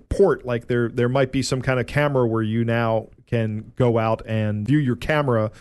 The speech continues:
a security camera, for example, from the outside world. So if you're at work, you can check on your dog and your cat,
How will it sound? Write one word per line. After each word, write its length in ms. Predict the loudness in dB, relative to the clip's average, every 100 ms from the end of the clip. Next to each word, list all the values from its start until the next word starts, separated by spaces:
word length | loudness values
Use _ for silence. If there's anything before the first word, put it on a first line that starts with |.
| _ -10
a 60 |
security 380 | -8 -2 0 2
camera, 380 | 2 0 0 -2
for 160 | 0 -2
example, 480 | 0 -2 0 -2 -4 -20 _ -2
from 240 | 0 2
the 140 | 2
outside 440 | 2 0 0 0 2
world. 380 | 2 2 -2 -4
So 180 | -2
if 140 | -2 -2
you're 140 | -2
at 100 | 0
work, 320 | 2 2 2
you 80 | -4
can 160 | -6 -4
check 240 | -2 -2
on 140 | -2 -4
your 80 |
dog 300 | -2 0 0
and 80 | -2
your 80 | -10
cat, 340 | -2 -2 -2